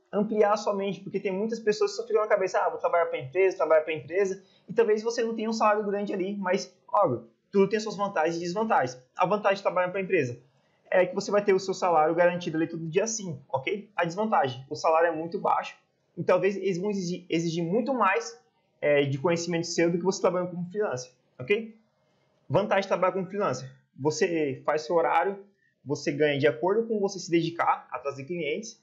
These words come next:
cara, e o dinheiro vai ficar todo, praticamente todo no seu bolso. Você vai investir aqui no Elementor Pro,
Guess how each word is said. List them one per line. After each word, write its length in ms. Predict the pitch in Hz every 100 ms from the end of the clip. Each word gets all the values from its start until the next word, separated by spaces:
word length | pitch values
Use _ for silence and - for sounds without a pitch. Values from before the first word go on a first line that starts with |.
| _ _ _
cara, 260 | 214 185 151
e 180 | 170
o 100 | 180
dinheiro 320 | 165 180 170 170
vai 120 | 190
ficar 160 | 180
todo, 260 | 185 185 185
praticamente 380 | - 185 196 190
todo 80 | 196
no 60 |
seu 140 | 226 226
bolso. 360 | 208 135 - -
Você 260 | 135 180
vai 160 | 156 160
investir 240 | 165 165
aqui 140 | 165 143
no 80 | 135
Elementor 360 | 135 135 151
Pro, 680 | 156 170 190 185 151 131 123